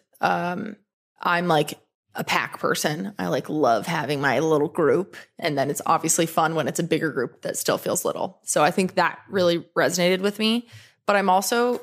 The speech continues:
super introspective. I love, like, thinking about how I feel. I don't know how else to say that, but yeah, like, I just, like,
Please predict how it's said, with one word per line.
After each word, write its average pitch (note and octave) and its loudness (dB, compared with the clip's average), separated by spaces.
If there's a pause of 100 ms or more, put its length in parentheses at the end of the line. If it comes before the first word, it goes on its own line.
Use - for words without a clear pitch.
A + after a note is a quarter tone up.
(120)
super G#3+ 2
introspective. G3 2 (100)
I F#3 4
love, E3+ 4
like, D#3+ 0 (240)
thinking F3 -2 (760)
about D#3 4
how E3 2
I D#3 4
feel. D#3 -4 (1120)
I F3+ 0
don't D#3+ 2
know F3 0
how E3 -4
else D#3+ -8
to E3+ -12
say - -2
that, - -6
but F3+ 0
yeah, B2+ 2
like, F#3 4
I F3 4
just, F3+ 2
like, G3+ -2